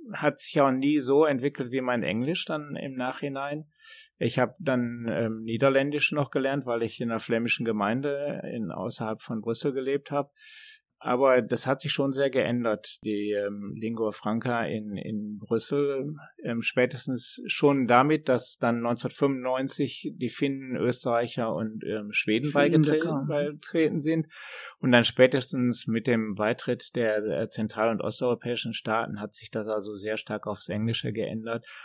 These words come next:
Speaker 1: Und selbst die Franzosen sprechen heute, nachdem sie die Begrüßungsformel auf Französisch gesagt haben, auf Englisch. Weil wenn man verhandelt in Brüssel, dann will man ja auch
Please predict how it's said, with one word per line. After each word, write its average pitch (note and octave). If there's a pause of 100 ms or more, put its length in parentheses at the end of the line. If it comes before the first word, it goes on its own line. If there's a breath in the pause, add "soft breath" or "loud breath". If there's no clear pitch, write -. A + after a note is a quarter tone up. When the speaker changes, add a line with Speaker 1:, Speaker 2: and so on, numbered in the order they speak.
(120 loud breath)
Speaker 1:
Und -
selbst B2
die C#3+
Franzosen C#3
sprechen B2+
heute, C3
nachdem B2
sie A#2
die A#2+
Begrüßungsformel A#2+
auf A2+
Französisch B2+
gesagt A#2+
haben, A#2+
auf G2+
Englisch. A2+ (580 loud breath)
Weil G#2+
wenn B2+
man C3
verhandelt B2+ (120)
in C#3
Brüssel, C#3
dann B2
will B2
man C3
ja A#2
auch A#2